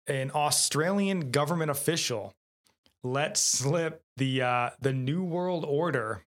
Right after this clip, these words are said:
Yeah, so this story does come from the National Post. You can find it down in the link. But if you wanna read this paragraph that I got from the story.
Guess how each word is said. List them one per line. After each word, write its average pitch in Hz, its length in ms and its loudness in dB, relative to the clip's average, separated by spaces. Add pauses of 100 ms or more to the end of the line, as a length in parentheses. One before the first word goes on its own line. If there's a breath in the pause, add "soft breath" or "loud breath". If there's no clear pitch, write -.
(460)
Yeah, 139 180 2
so - 140 2
this 143 160 4
story 160 240 4
does 143 220 4
come 143 180 2
from - 140 -4
the 123 60 0
National 120 400 0
Post. 123 340 -4
You 131 60 -4
can 131 80 -4
find 127 280 0
it 120 60 -6
down 123 220 0
in 117 60 -6
the 117 60 -4
link. 117 280 -4
But 123 100 -2
if 117 80 -4
you 147 100 0
wanna 139 180 2
read 131 380 0 (500)
this 131 160 -2
paragraph 131 600 0
that 127 160 2
I 123 60 -2
got 127 280 -2
from 135 140 -4
the 131 80 -4
story. 143 500 -2